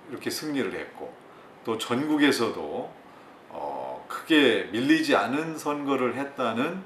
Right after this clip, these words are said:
아, 큰 사례로 바로 인천 선거를 들 수 있게 되었습니다. 정말 우리 인천 시민들과 우리 경기신문 아이뉴스,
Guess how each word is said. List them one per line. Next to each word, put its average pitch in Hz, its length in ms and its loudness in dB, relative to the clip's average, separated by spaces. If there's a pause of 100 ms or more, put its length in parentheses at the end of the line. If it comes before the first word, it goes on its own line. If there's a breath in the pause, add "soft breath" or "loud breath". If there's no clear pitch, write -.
(560 loud breath)
아, 143 340 -8
큰 123 380 -4
사례로 160 640 4
바로 104 200 -4
인천 147 500 0
선거를 87 580 -6 (460 loud breath)
들 117 160 -2
수 - 180 -6
있게 76 500 -10
되었습니다. 78 640 -4 (520)
정말 127 400 0
우리 113 340 0 (480 loud breath)
인천 98 320 -6
시민들과 92 960 -4
우리 92 160 -8
경기신문 90 520 -10
아이뉴스, 85 680 -8